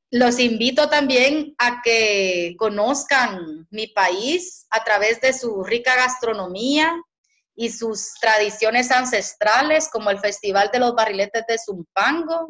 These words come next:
lleno de color, lleno de misticismo y magia.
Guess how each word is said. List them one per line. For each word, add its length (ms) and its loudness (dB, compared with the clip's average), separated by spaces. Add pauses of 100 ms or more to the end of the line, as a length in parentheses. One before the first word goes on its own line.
lleno 240 0
de 240 0
color, 680 2 (800)
lleno 400 4
de 160 4
misticismo 1400 -2
y 120 -8
magia. 680 0